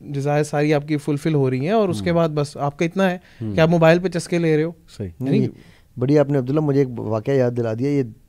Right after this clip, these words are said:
Speaker 3: लास्ट मंथ वाली मुझे कॉल आई एक,
Speaker 2: हम्म।
Speaker 3: अम, साहब की।
Speaker 2: हम्म।
Speaker 3: कहने लगे, "जी मैं तकरीबन तैंतीस साल का हो गया हूँ, मैं गिन नहीं सकता मैंने कितनी लड़की, मतलब मैं, आप, ये सोच है कि मैं शहद हूँ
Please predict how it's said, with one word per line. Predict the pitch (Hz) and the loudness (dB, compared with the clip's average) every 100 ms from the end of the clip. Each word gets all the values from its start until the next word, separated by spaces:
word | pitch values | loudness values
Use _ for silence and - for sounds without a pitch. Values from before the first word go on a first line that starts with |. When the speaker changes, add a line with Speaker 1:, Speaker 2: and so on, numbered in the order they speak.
| - | -8
Speaker 3:
लास्ट | 120 131 143 135 | -2 0 0 -2
मंथ | 143 135 | -2 -2
वाली | 127 | -2
मुझे | 139 127 | 0 -2
कॉल | 131 110 127 | -2 -2 -2
आई | 110 110 | -2 -4
एक, | 107 - _ - - | -6 -8 _ -20 -10
Speaker 2:
हम्म। | 107 92 82 - _ _ - | -8 -8 -12 -20 _ _ -8
Speaker 3:
अम, | 110 101 101 98 98 - | -6 -4 -6 -8 -10 -6
साहब | 113 110 | -4 -4
की। | 110 101 - - | -8 -14 -14 -12
Speaker 2:
हम्म। | 107 95 76 - _ _ _ _ - | -10 -10 -12 -18 _ _ _ _ -6
Speaker 3:
कहने | 135 147 | -2 0
लगे, | 135 139 | 0 -2
"जी | 135 | -4
मैं | 143 127 131 127 117 | -4 -2 -2 -2 -4
तकरीबन | - - - - 113 123 123 | -8 -18 -18 -10 -6 -4 -4
तैंतीस | - 120 113 139 | -4 -6 -6 -6
साल | 127 117 | -6 -6
का | 110 | -6
हो | 110 | -10
गया | 92 107 | -8 -12
हूँ, | 113 - _ _ _ _ _ _ - _ - _ _ - | -10 -14 _ _ _ _ _ _ -20 _ -20 _ _ -8
मैं | 120 139 135 104 | -2 -2 -2 -2
गिन | 135 165 | -2 0
नहीं | 147 131 | -2 -2
सकता | 131 120 - 120 120 | -6 -10 -10 -8 -6
मैंने | 117 117 117 110 - _ _ - _ _ _ - - - | -6 -6 -8 -10 -14 _ _ -20 _ _ _ -20 -14 -8
कितनी | 135 131 | -4 -2
लड़की, | 117 101 117 | -4 -4 -4
मतलब | 139 | -2
मैं, | 131 139 151 | 0 0 0
आप, | 131 135 135 _ - - - - - | 0 -2 -2 _ -20 -20 -20 -20 -6
ये | 135 151 | 0 2
सोच | 147 147 147 | 2 0 2
है | 147 | 2
कि | 143 | 2
मैं | 131 135 | 0 0
शहद | - 127 139 143 | -2 0 0 -2
हूँ | 151 | -6